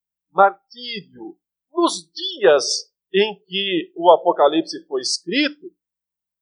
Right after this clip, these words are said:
essa palavra ainda não tinha a plena conotação que ela tem hoje. Hoje a palavra martírio tem uma plena conotação de morrer por uma causa, morrer em defesa de um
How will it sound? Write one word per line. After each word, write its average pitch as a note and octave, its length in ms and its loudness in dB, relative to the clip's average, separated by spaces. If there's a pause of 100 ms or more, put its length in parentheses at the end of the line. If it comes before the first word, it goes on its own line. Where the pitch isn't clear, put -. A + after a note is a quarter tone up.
essa D3 180 -2
palavra G#3+ 380 6
ainda D4+ 380 4
não C4 260 2 (100)
tinha C#4 520 2
a D3 200 4 (160)
plena C#4+ 520 0
conotação D#3+ 600 2
que G#3 60 -12
ela A3 160 2
tem C4 180 -12
hoje. A3 540 4 (840)
Hoje D#3+ 320 6
a F3+ 60 4
palavra D#3 300 6
martírio G#3+ 680 0
tem - 80 -6
uma F3 140 4
plena C4+ 460 0
conotação G3 640 2
de A#3 80 -20
morrer A#3 1000 2
por B3 180 -10
uma C4+ 240 2
causa, F#3 800 2 (300)
morrer G3+ 760 4 (160)
em A3+ 200 -6
defesa A3+ 600 2 (380)
de G3+ 160 -6
um C4 240 -4